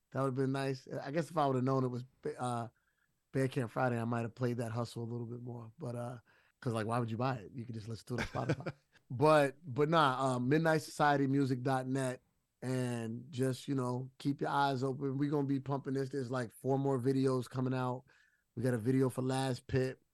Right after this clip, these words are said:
Speaker 1: We got a video for Voices. We got a
Speaker 2: Mm.
Speaker 1: video for Weight and Water, amongst some other things. Uh, and then there's more albums on deck. I was actually supposed to have two albums drop on the same day, but one of them got pushed back, which is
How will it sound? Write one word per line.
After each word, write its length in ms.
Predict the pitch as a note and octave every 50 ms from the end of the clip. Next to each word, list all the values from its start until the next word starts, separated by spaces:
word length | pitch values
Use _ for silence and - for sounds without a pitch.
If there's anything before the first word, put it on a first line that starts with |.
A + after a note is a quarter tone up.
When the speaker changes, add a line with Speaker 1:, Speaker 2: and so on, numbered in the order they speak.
| _ _ _ _ _ _
Speaker 1:
We 100 | - B2+
got 100 | C3 B2+
a 40 | B2
video 500 | A2+ A2 B2+ C3+ C3+ C3 C3+ C3 B2+ B2
for 400 | A2 - - B2+ B2+ B2 B2 A#2+
Voices. 760 | A2+ G#2+ A#2+ B2+ C3+ C3 B2 - - C3+ C3 B2+ B2 A#2 B2
We 60 | A#2+
got 140 | A#2+ C3 B2
a 60 | B2
Speaker 2:
Mm. 40 | A2
Speaker 1:
video 480 | A2 C3 C3 C3 B2+ B2+ B2+ B2+ B2 A#2+
for 880 | - - - - B2+ B2 B2 B2 B2 B2 B2 B2 A#2+ A#2+ A#2+ A#2 A#2+ - _ _ _ _ _ _ _ _ _ _ _ D#3
Weight 240 | A#2+ C3 C3 C#3
and 160 | C#3 B2 B2 A#2+
Water, 580 | A#2 B2+ B2+ B2+ B2+ B2+ B2 B2 B2 A#2+ C3 C3 C3+ - - - - - _ _
amongst 360 | - B2+ A#2+ A#2+ A#2+ A#2+ A2+ -
some 140 | B2+ A#2+
other 160 | A#2+ A#2+ A#2 A#2
things. 560 | - - C3 A#2+ A#2+ A#2+ A#2 A#2 A#2 A2 - _ _ _ _ _ _ _ _ _ _ _ _
Uh, 480 | - B2 B2 A#2+ A#2 A2+ A2+ A2+ A2 - -
and 160 | - A#2+ B2 B2+
then 420 | B2+ B2+ B2+ B2 A#2 A2+ A#2 - - _ _ _
there's 180 | C3+ B2+ A#2+ A2
more 240 | G#2+ B2 C3 C#3 C3+
albums 460 | C3 C3+ C#3+ D3 C#3+ B2+ A#2+ G#2 G#2
on 180 | A#2 A2+ A2+ G#2+
deck. 320 | G2 A#2 A2 G#2+ A2+ - _ _ _ _ _ _ _ _
I 120 | A#2+ B2
was 120 | C#3 C#3+ C#3
actually 380 | D#3+ D#3+ E3+ E3 - D#3+ D3+
supposed 280 | C#3 - - E3 C#3+ C3
to 40 | D3
have 160 | C#3 C#3 B2+
two 220 | - - D#3 D#3+ D3+
albums 280 | D3 D3 C#3 C#3 C3
drop 240 | A#2 C3+ C#3 C3+ C3+
on 60 | C3+
the 80 | C3 B2+
same 280 | - - C#3 C3+ C3 B2+
day, 300 | B2+ D3 C#3+ C3+ B2+ A2+
but 180 | G#2+ - B2+ B2+
one 220 | B2 B2 C3 C3
of 100 | C3 A2+
them 160 | A#2 A#2+ A#2
got 200 | B2 B2 C3 -
pushed 220 | - A#2+ A#2 A2+ C#3
back, 240 | C3+ B2+ B2 A2+ -
which 200 | - B2 - -
is 260 | C3 A#2+ A#2 A2+ G#2+